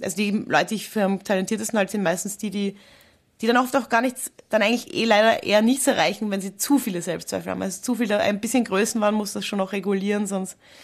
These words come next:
wird's halt gar nichts. Aber ich hab das Gefühl, die Leute, die ich am meisten schätze in ihrem Schaffen, die sind auch am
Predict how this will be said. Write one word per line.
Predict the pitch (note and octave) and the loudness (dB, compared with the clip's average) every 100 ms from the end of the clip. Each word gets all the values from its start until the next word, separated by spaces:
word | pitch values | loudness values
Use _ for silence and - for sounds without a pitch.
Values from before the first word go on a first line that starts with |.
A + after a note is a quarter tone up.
| - _ | -20 _
wird's | G3 G3+ | -4 -2
halt | G3 | -2
gar | - F3 G3 | 2 0 0
nichts. | A3+ G#3+ | -2 -2
Aber | F3+ F#3+ F#3+ F#3 _ - _ _ _ | 0 0 0 -6 _ -20 _ _ _
ich | - B3 | 0 0
hab | |
das | A#3 - | 0 -6
Gefühl, | A3+ A3 | -2 -2
die | G3+ | 2
Leute, | F#3+ F#3 | 2 2
die | G#3 | -2
ich | G#3 | -2
am | F3+ | 0
meisten | E3 F#3 G3+ F#3+ F3+ _ _ _ | 0 0 -4 -4 -6 _ _ _
schätze | - F#3 F3+ A3+ G#3 | -2 -2 -2 -2 0
in | G3+ | 0
ihrem | G3 G3+ - _ - | -2 -4 -8 _ -12
Schaffen, | - E3+ - G3+ | -4 -4 -4 -8
die | G3+ G3+ | -6 -6
sind | G3+ F#3+ | -8 -6
auch | |
am | F#3+ F#3+ | -8 -10